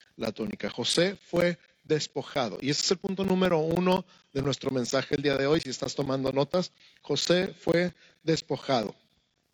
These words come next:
Y la primera cita fue Génesis treinta y siete veintitrés, donde los hermanos lo despojan.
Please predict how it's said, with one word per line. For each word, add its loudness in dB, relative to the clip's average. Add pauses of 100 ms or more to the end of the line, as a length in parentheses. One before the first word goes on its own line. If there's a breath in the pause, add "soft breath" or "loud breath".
(220)
Y -2
la 0
primera -2
cita -4
fue 0
Génesis -4
treinta -4
y -4
siete -2
veintitrés, -4
donde -4
los -4
hermanos -4 (380 loud breath)
lo -2
despojan. -4